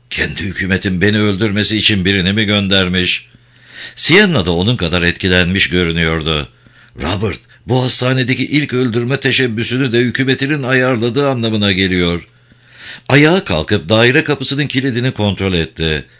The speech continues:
"Eğer Amerikan konsolosluğunun seni öldürmeye izni varsa,"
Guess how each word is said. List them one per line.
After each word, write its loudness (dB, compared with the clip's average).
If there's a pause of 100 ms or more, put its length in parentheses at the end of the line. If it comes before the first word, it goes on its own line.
(380)
"Eğer -2
Amerikan -2
konsolosluğunun -4
seni 0
öldürmeye 0
izni -4
varsa," 2